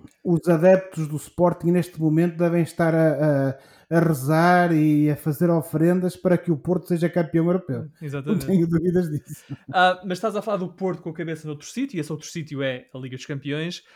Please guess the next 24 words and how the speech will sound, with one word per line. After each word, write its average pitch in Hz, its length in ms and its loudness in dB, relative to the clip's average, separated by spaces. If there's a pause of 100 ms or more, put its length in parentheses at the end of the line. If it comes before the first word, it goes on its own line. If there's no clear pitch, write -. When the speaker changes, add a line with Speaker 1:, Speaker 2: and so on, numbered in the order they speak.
(180)
Speaker 2:
Ora, 170 200 2
a 175 80 6
hora 226 340 4
que 214 100 -4
este - 140 -8
programa 170 640 -4
for 165 220 -8
para 160 120 -6
o 143 140 -4
ar, 147 320 -8
os 151 160 -10
nossos 180 300 -6
ouvintes 165 420 -6
vão 170 220 -6
ter 175 180 -4
uma 175 160 -4
vantagem 156 800 -2 (380)
sobre 160 320 -4
nós, 147 600 -4
é 143 160 -6
que 147 500 -12 (240)
já 156 200 0
vão 160 160 -4
saber 165 640 -4